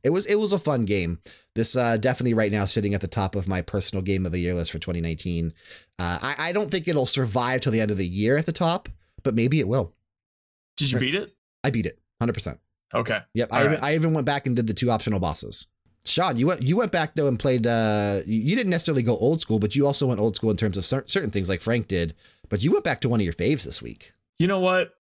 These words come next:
Speaker 2: I, I play this game more often than not for short little bursts, and I just, I, I clock in, you know, I do a little bit of work, and I leave, you know. And so this week,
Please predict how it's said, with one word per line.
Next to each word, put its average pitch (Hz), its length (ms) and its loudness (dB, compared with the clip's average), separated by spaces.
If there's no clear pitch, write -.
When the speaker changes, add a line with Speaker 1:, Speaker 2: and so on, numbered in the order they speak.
Speaker 2:
I, 190 180 0
I 202 180 0
play 190 240 0
this 180 180 0
game 147 500 -2
more 151 320 2
often 143 400 0
than 120 200 0
not 123 380 0
for 113 200 -2
short 123 260 0
little 117 180 0
bursts, - 680 -2
and 120 120 0
I 120 100 -2
just, 113 280 -2
I, 123 160 -2
I 120 100 -2
clock 175 440 -2
in, 147 320 0
you 127 240 -2
know, 127 180 2
I 127 200 0
do 131 180 2
a - 20 4
little 135 200 2
bit 131 100 2
of 120 80 2
work, 120 340 2
and 120 120 0
I 107 80 0
leave, 101 360 -2
you 117 100 2
know. 120 200 2
And 120 380 0
so 147 440 2
this 202 240 0
week, 131 380 -2